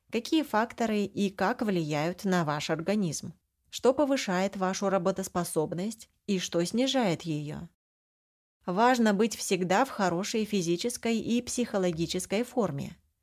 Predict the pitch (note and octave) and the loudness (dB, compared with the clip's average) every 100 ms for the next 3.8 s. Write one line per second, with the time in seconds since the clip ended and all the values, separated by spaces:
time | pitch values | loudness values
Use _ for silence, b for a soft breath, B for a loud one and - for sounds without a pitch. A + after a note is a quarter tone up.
0 | _ _ - - - G#3 C#4 A3 F#3 E3+ | _ _ -12 -8 0 2 4 4 2 2
1 | F3+ C4 C4+ G#3 E3 G3+ G#3+ F3+ E3+ F3+ | 2 2 2 0 0 0 0 0 2 0
2 | G#3+ A#3 A3+ G3 F3+ D#3+ D3+ D3+ F3 E3 | 0 -2 0 -2 0 -2 -4 -4 -4 -2
3 | F3+ F#3 A3+ G3+ - - - - | 0 0 2 0 -2 -8 -10 -12